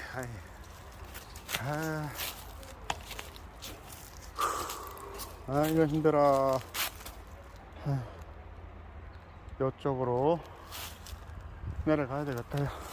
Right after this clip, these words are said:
저리 내려가면서,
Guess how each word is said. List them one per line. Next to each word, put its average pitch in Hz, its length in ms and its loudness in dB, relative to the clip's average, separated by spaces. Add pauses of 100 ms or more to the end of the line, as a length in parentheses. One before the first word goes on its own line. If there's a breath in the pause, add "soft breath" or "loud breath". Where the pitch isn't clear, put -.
(1300 loud breath)
저리 104 720 -2 (1300)
내려가면서, 131 920 4